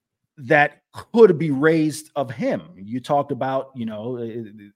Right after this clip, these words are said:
and listen, I, I'm not gonna come down too hard on Sark for the fake field goal. As he said, he's never faked a field goal in his life until, or at least his, his collegiate coaching career until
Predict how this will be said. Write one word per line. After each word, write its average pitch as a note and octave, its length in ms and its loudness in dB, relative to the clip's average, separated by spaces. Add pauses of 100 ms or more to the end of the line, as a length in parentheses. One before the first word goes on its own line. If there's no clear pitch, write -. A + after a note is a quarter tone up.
and C3 180 -12
listen, A2+ 240 -14
I, A2 260 -12
I'm D3+ 120 -6
not C#3 140 -6
gonna A#2+ 100 -10
come - 140 -10
down A#2 140 -10
too - 160 -6
hard C3 160 -2
on A2 120 -12
Sark A#2 160 -8
for A2+ 80 -18
the G2+ 80 -20
fake A2 240 -14
field G#2+ 220 -12
goal. B2+ 180 -6
As A2 60 -10
he A2+ 60 -12
said, B2+ 220 -6 (300)
he's A#2+ 160 -8
never C#3+ 160 0
faked B2+ 240 -2
a B2 40 -10
field C#3 240 0
goal C3+ 120 -2
in B2+ 60 -4
his A#2 120 -6
life C#3 460 -4
until, B2 460 -4 (120)
or A#2 140 -6
at B2+ 60 -4
least G#2+ 220 -8
his, B2+ 140 -8
his - 20 -16
collegiate C3 360 -6
coaching D3+ 240 -2
career A#2 300 -8
until A#2 340 -6